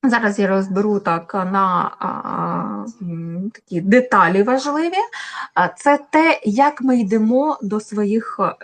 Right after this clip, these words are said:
цілей, як ми йдемо по дорозі реалізації. Наприклад, легко і радісно. Починаємо з цього, знаєте, потім уже будемо говорити про якісь там інші моменти, але для початку ми повинні отримувати як мінімум задоволення.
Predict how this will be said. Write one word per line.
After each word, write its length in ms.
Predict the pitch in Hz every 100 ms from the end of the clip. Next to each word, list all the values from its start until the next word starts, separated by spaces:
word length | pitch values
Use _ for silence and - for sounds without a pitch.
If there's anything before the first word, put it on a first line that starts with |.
| -
цілей, 420 | - 220 175 165
як 200 | 254 262
ми 140 | 247 226
йдемо 360 | 208 262 403 -
по 120 | 247
дорозі 500 | 208 214 233 262 226
реалізації. 960 | 208 208 202 202 196 185 160 - 202 -
Наприклад, 680 | 320 466 - 185 - 165 170 - - _
легко 420 | 392 480 440 -
і 80 | 262
радісно. 580 | 220 175 160 160 - -
Починаємо 600 | - 392 392 381 285 214 208
з 80 |
цього, 360 | - 170 160 165
знаєте, 520 | 175 285 202 170 156 - -
потім 320 | - 349 233 202
уже 160 | 214
будемо 380 | 190 196 185 196
говорити 460 | 202 196 202 175 180
про 240 | - 180
якісь 260 | 180 - 180
там 160 | 277 494
інші 220 | 571 - 302
моменти, 560 | 269 247 220 220 196 - - - -
але 260 | 240 240
для 260 | 190 240 233
початку 760 | - 226 - 415 440 _ 156 - _
ми 160 | 240 262
повинні 480 | 254 240 233 254 240
отримувати 760 | 214 - 320 339 262 180 214
як 160 | 185 226
мінімум 480 | 247 269 233 226 214
задоволення. 800 | 214 196 196 214 170 151 139